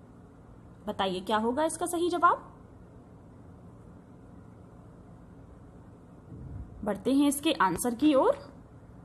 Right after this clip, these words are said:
On the top of vertical scroll bar, वर्टिकल स्क्रॉल बार के शीर्ष पर।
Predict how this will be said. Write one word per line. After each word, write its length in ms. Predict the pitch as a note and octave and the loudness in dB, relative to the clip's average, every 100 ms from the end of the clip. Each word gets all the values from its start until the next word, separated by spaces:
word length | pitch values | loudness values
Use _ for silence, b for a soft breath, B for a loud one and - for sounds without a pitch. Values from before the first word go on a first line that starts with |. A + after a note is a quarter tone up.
| - - - - - | -20 -14 -12 -4 2
On 180 | A#3 A#3+ | 4 4
the 80 | A#3+ E4 | 6 10
top 440 | F#4+ A#4+ - - | 10 10 4 6
of 160 | E4 - G3+ | 6 4 2
vertical 500 | B3 B3+ C#4+ D4+ D#4 - - | 2 2 2 2 2 -2 -12
scroll 440 | - A#3 G#3+ C#4+ - - - B3 | -4 0 2 0 -4 -14 -2 8
bar, 240 | D4+ A3+ - F#3 | 10 8 4 0
वर्टिकल 520 | B3+ C4+ E4+ G#4 G#4+ - - - | 0 0 0 2 2 -2 -16 -18
स्क्रॉल 440 | - - A3+ G#3+ | -6 4 6 8
बार 240 | A3+ A3+ A3+ | 8 6 4
के 220 | D#4 A#4+ - - | 0 0 -2 -10
शीर्ष 420 | - D4+ D#4 - | 4 8 8 6
पर। 280 | - F3 | -2 -4